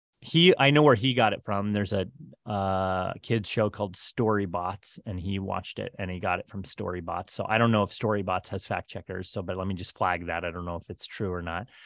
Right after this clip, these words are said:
But the thing he just told me as he was finishing his breakfast and I was going out the door to drop off his brother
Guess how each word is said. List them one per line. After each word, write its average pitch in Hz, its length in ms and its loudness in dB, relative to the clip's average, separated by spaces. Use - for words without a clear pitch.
But 104 100 -4
the 113 80 2
thing 127 220 6
he 117 120 4
just 101 240 -2
told 101 240 -4
me 98 400 -6
as 98 240 -4
he 101 140 -8
was 92 160 -6
finishing 92 400 -8
his 90 160 -8
breakfast 92 480 -8
and 90 100 -8
I 90 60 -8
was 90 140 -10
going 92 160 -8
out 90 160 -10
the 95 80 -12
door 95 260 -4
to 90 80 -8
drop 92 280 -10
off 87 180 -8
his 92 160 -12
brother 104 360 -4